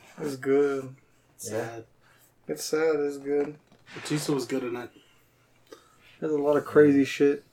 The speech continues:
Speaker 2: Yeah.
Speaker 3: I feel like, uh, Batista is, is good in everything right now.
Speaker 1: Well, he's
Speaker 3: Yeah.
Speaker 1: Batista, dog. I knew he was good.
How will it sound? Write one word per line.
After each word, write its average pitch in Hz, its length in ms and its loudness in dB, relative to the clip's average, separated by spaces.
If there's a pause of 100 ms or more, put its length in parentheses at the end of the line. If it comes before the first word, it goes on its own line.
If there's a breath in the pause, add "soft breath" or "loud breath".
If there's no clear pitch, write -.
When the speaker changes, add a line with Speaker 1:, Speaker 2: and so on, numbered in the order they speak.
(120)
Speaker 2:
Yeah. 131 180 -10
Speaker 3:
I 139 40 -6
feel 156 100 8
like, 151 220 2 (260)
uh, 110 180 -4
Batista 110 480 -10
is, 101 360 -14 (260)
is - 280 -18 (120)
good 113 200 0
in 98 100 -10
everything 95 600 -14 (300)
right 92 200 -8
now. 95 220 -14 (720)
Speaker 1:
Well, 147 120 0
he's 190 120 4
Speaker 3:
Yeah. 165 80 -4
Speaker 1:
Batista, 170 520 0
dog. 151 400 2 (1080 soft breath)
I 160 120 6
knew 190 240 8
he 185 60 12
was 156 200 12
good. 170 420 12